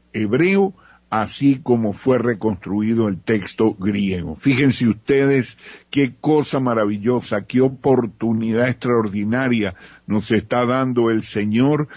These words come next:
para reconstruir su palabra, eh, a, eh, la forma original que tenía en el, en el siglo quinto antes de Cristo,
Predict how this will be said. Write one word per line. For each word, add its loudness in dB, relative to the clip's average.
para 0
reconstruir -2
su -2
palabra, 0
eh, 0
a, -2
eh, -4
la -2
forma 2
original 0
que -6
tenía 0
en -2
el, -2
en 0
el -2
siglo 0
quinto 2
antes 0
de -2
Cristo, -2